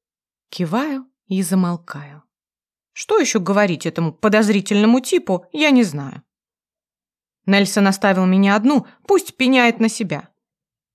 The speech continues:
Внезапно я чувствую сильную усталость.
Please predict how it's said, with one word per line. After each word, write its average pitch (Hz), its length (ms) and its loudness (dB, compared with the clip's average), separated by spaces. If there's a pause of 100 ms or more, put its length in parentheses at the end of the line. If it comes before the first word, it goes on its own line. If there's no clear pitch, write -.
(640)
Внезапно 208 720 2 (180)
я 254 180 2
чувствую 262 580 -2
сильную 285 560 2
усталость. 160 760 -8